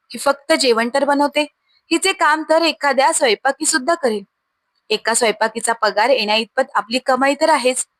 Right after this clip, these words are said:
तेवढ्यातच सावित्रीबाईंची मुलगी मेघा सुद्धा तिथे आली आणि म्हणाली, "हो बाबा, तुम्ही किती वर्षापासून हिला झेलत आहात? तुम्ही हिला घटस्फोट का देत नाही?" आपल्या दोन्ही मुलांचे असे बोलणे ऐकल्याबरोबर सावित्रीताई हैराण झाल्या.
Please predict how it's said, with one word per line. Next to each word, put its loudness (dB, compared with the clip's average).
तेवढ्यातच 0
सावित्रीबाईंची 0
मुलगी -4
मेघा -2
सुद्धा -2
तिथे 0
आली 0
आणि 2
म्हणाली, 0
"हो 4
बाबा, 2
तुम्ही -4
किती 0
वर्षापासून 2
हिला 2
झेलत 0
आहात? 2
तुम्ही 0
हिला 2
घटस्फोट 0
का 0
देत 0
नाही?" 0
आपल्या 0
दोन्ही 0
मुलांचे 2
असे 2
बोलणे 2
ऐकल्याबरोबर 0
सावित्रीताई 0
हैराण 2
झाल्या. -4